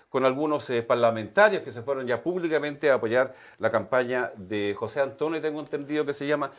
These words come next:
CAST. Eh, David, eh, Maldonado, cuéntame cuál es tu impresión de cuán,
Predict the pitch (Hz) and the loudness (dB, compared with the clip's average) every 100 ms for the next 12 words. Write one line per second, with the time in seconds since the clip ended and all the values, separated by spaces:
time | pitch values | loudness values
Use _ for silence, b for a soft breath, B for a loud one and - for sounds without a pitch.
0 | B _ - 104 - - - B B B | B _ -2 -2 -2 -16 -20 B B B
1 | B 135 131 127 127 120 123 - _ _ | B 6 8 8 8 6 2 -4 _ _
2 | _ _ 127 156 196 202 185 170 156 147 | _ _ 2 2 2 0 0 2 0 0
3 | 147 160 139 127 185 190 190 190 190 190 | -2 -2 -2 0 0 0 -2 -2 -4 0
4 | 190 185 165 156 147 - 185 208 208 156 | 0 0 -4 -4 -8 -2 -2 0 -4 -10
5 | - _ _ _ _ 120 117 143 131 - | -20 _ _ _ _ -10 -2 -2 -2 -8
6 | _ _ _ _ 196 202 196 | _ _ _ _ 4 4 -2